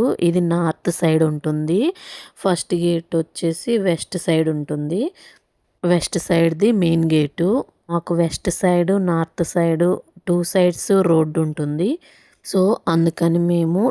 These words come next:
టూ సైడ్స్ గేట్స్ అయితే పెట్టించుకున్నాము. మా ఇల్లు మొత్తం చూడండి ఎలా ఉంటుందో. ఇది వచ్చేసి వెస్ట్ ఫేస్ హౌస్, జీ ప్లస్ వన్ హౌస్.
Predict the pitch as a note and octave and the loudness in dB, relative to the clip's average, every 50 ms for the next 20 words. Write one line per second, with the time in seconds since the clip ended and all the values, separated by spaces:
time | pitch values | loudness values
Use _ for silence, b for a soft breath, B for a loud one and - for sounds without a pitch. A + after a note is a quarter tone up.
0 | - _ - E3+ F3 G3 - - F3 E3 E3 D#3+ - - - A3 A3 F#3 F3 F3 | -2 _ -4 -6 -4 -6 -4 -2 0 0 0 0 -2 -2 -2 -2 -2 -2 2 2
1 | F3 E3+ E3 - - - F3 D#3+ - - F#3 - - D#3+ D3 - F#3 - - - | 4 4 4 2 -2 -2 -2 0 0 -2 -4 -2 -2 -2 -2 -2 -4 -6 -6 -8
2 | - - D3+ D3+ D3+ D#3 D3+ D3+ D#3 E3+ A3+ - G4+ - b b b b b b | -8 -6 -4 -2 -2 -2 -2 0 0 -2 -2 -4 -6 -8 b b b b b b
3 | F3 F3+ F3 F3 E3+ F3 F3 F3+ F3+ F3+ F3 E3 - _ - - F3 F#3 F#3 - | 0 2 4 4 4 4 2 2 2 2 0 0 -2 _ -4 -2 -2 -2 -2 -2
4 | - E3+ E3 D#3+ D#3+ D#3+ D#3 D#3 D3+ E3 F3 F#3+ F#3+ E3+ D#3+ D#3+ D#3+ E3 D#3+ E3 | 0 0 2 2 2 0 0 0 0 0 2 2 4 2 2 2 0 0 0 -2
5 | D#3+ D3+ - D#3+ D3+ D3+ D3 D3+ D#3 F3 G3+ A#3 - - F#3 E3+ E3 F3 E3+ - | -4 -4 -4 -4 -4 -4 -2 -2 0 0 0 -2 -2 -4 -4 -2 0 0 0 -2
6 | - - E3 E3 - - G#3+ G3 F3 E3+ E3+ D#3 - - - D#3+ D#3+ - - F3 | -2 -4 -4 -4 -4 -2 -2 -2 0 0 0 -2 -4 -6 -8 -8 -6 -2 -2 -2
7 | E3 - - D#3 D3+ D#3 D#3 - - - D#3+ F3 G#3+ D4+ F4 B B B B B | -2 0 0 0 0 0 -2 -4 -6 -4 -2 0 0 0 -2 B B B B B
8 | B B B B - F3+ E3 E3 F3 F3 F3 - F3+ F3 D#3 - - - F3 E3 | B B B B -4 -4 0 0 0 0 0 0 -2 -2 -2 -2 -4 -4 -4 -2
9 | E3+ E3+ - E3+ D#3 F3 D#3+ D3+ - - | -2 -4 -4 -4 -4 -4 -4 -4 -6 -6